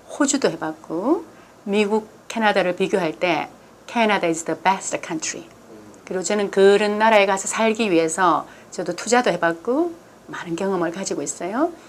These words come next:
근데 여전히 여러분 캐나다로 오시기를 저는 환영하고 싶고,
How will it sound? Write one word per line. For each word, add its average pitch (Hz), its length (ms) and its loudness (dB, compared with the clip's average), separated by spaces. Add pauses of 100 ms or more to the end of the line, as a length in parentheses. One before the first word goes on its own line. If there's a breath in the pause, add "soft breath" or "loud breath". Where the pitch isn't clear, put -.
(320 loud breath)
근데 190 480 0 (220 loud breath)
여전히 220 400 6
여러분 220 320 2
캐나다로 208 500 0
오시기를 180 380 -4
저는 175 200 -2
환영하고 185 520 0
싶고, 160 520 0